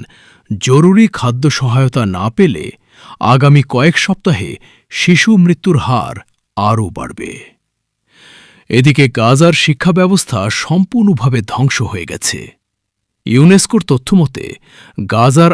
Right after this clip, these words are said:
আশি শতাংশেরও বেশি স্কুল এবং শিক্ষা প্রতিষ্ঠান হয় সম্পূর্ণ ধ্বংস হয়ে গেছে, না হয় মারাত্মকভাবে ক্ষতিগ্রস্ত হয়েছে। প্রায় ছয় লক্ষ শিশু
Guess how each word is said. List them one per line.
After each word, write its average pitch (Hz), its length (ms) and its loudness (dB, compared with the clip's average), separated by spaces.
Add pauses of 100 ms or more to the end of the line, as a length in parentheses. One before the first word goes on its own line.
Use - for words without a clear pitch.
(140)
আশি 131 360 0
শতাংশেরও 180 580 0
বেশি 104 340 -2
স্কুল 104 520 -4 (320)
এবং 123 280 0 (220)
শিক্ষা - 480 0
প্রতিষ্ঠান 190 480 0
হয় 113 340 -2 (380)
সম্পূর্ণ 151 680 0
ধ্বংস 131 480 -4
হয়ে 85 240 -8
গেছে, - 320 -8 (540)
না 117 180 0
হয় 113 240 0 (360)
মারাত্মকভাবে 143 880 0
ক্ষতিগ্রস্ত 101 640 -8
হয়েছে। 92 440 -6 (800)
প্রায় 113 220 0
ছয় 143 480 0
লক্ষ 196 320 0
শিশু - 560 -2